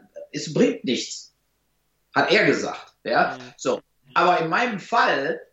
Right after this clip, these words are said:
Speaker 1: äh, der war ja in einer ganz anderen Situation wie ich. Ne, also der hat ja immer wieder Studiofilme gekriegt, trotz schlechter Kritiken. Und hat dann, also, ne, also der ist ja nicht
Speaker 2: Mhm.
Speaker 1: so, hat jetzt mal schlechte Kritiken gekriegt und danach hat Ron Howard ist aus dem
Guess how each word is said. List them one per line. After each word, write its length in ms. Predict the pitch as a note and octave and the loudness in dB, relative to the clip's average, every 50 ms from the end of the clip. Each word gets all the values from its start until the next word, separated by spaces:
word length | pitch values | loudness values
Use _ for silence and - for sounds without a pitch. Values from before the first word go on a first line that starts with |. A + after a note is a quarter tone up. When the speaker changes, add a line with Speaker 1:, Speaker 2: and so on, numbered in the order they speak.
| _ _ _ | _ _ _
Speaker 1:
äh, 580 | - F3 F3 E3+ E3 E3 E3 D#3+ D#3 D#3 C#3+ D3 | 0 0 2 2 4 4 4 2 2 0 0 0
der 180 | D3+ D#3 D3 | 0 0 2
war 120 | D3+ D#3+ F3 | 2 2 2
ja 100 | F3+ F3+ | 2 2
in 80 | F3 | 2
einer 80 | F3 E3 | 2 0
ganz 160 | E3+ E3+ - | 0 -2 -2
anderen 240 | - E3 D#3+ D#3 C#3+ | -2 -2 0 0 -2
Situation 680 | D3+ D#3 - C#3+ C#3 C#3 - - G3+ A3+ C4 B3 F3+ | -4 -6 -4 -4 -4 -4 0 2 2 2 2 2 0
wie 80 | C#3+ C3+ - A#2 | -4 -4 -4 -4
ich. 300 | A2 G2+ - - - _ _ _ _ _ _ _ _ _ _ _ _ _ _ _ _ _ _ _ _ _ - | -4 -4 -6 -8 -12 _ _ _ _ _ _ _ _ _ _ _ _ _ _ _ _ _ _ _ _ _ -2
Ne, 180 | C#3+ C#3+ E3 | 2 2 4
also 240 | F3+ F3 F3 F3+ D#3+ | 4 4 4 4 4
der 140 | D#3+ D3 D#3 | 4 4 4
hat 120 | E3+ - | 4 2
ja 60 | D#3+ | 0
immer 280 | - F3 F3 F3+ E3 D3+ | 0 0 0 0 -2 -2
wieder 160 | D#3+ D#3+ D#3+ | 0 0 0
Studiofilme 880 | D#3+ - - G3 F#3+ F3+ F3+ E3+ D#3+ - F3 E3+ E3 E3 D#3+ D#3+ D#3+ D#3+ | 0 -2 -4 -6 -4 -2 -2 -2 0 0 0 2 2 2 2 2 0 -2
gekriegt, 520 | C#3 C#3+ C#3 - - - G#3+ G#3+ G#3 - - | -2 -4 -4 -4 0 0 2 2 2 0 0
trotz 220 | F3 F3+ F3+ - | 0 0 0 0
schlechter 380 | - - D#3 D3 - - - - | 0 2 2 2 2 2 0 -2
Kritiken. 600 | - - A#2+ - - - A#2+ - - - - - | -2 -2 -4 -4 -2 -2 -4 -4 -4 -8 -10 -4
Und 200 | - D3 A3 B2+ | 0 2 4 4
hat 180 | C3+ C#3+ - D#3 | 4 4 4 4
dann, 120 | D3 D3 | 4 4
also, 320 | D3 D#3 D3 D3+ D3 - - | 4 2 2 2 0 0 0
ne, 180 | D#3+ D3 C#3+ D3 | 2 2 4 4
also 140 | D3+ D3+ D3+ | 4 4 4
der 100 | D3 D3 | 4 4
ist 100 | - - | 4 2
ja 80 | D#3+ | 2
nicht 140 | D3 D#3 - | 0 0 -2
Speaker 2:
Mhm. 60 | - | 0
Speaker 1:
so, 200 | D#3+ D3 D3 - - - - - _ _ _ | 0 0 0 0 -4 -10 -16 -20 _ _ _
hat 140 | - - E3+ | -4 0 2
jetzt 140 | E3+ D#3 - | 2 4 4
mal 100 | D3+ D3+ | 4 2
schlechte 240 | - D#3 D3 - D3+ | 4 2 2 0 0
Kritiken 300 | C#3+ C#3 - D#3 D#3+ E3 | -2 -2 -2 -2 -2 -2
gekriegt 340 | D#3+ C3+ - F3 D#3 - C#3+ | -4 -4 0 0 0 2 2
und 80 | C#3 | 2
danach 340 | C3 C#3 C#3 C#3+ C#3 C3+ - | 2 2 4 4 2 2 4
hat 220 | D3 C#3+ - - | 2 0 0 0
Ron 180 | C#3+ C#3+ C3 B2+ | -2 -4 0 2
Howard 320 | C#3 D3 D3 D3 C#3+ - | 2 4 4 4 4 2
ist 160 | - - - - | -2 -10 -8 -8
aus 200 | C#3 C#3 - - | -6 -6 -6 -6
dem 240 | C3 C3 C3 C3 | -8 -8 -8 -8